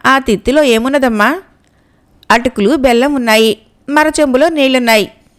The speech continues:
"ఆకలిగా ఉంది తల్లి, దాహంగా కూడా ఉంది.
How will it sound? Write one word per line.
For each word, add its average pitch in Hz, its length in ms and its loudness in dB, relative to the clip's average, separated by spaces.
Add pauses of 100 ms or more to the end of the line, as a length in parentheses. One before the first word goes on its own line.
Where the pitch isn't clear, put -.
(880)
"ఆకలిగా 202 560 2
ఉంది 240 180 -2
తల్లి, 220 460 0 (480)
దాహంగా 226 500 0
కూడా 233 240 2
ఉంది. 247 300 0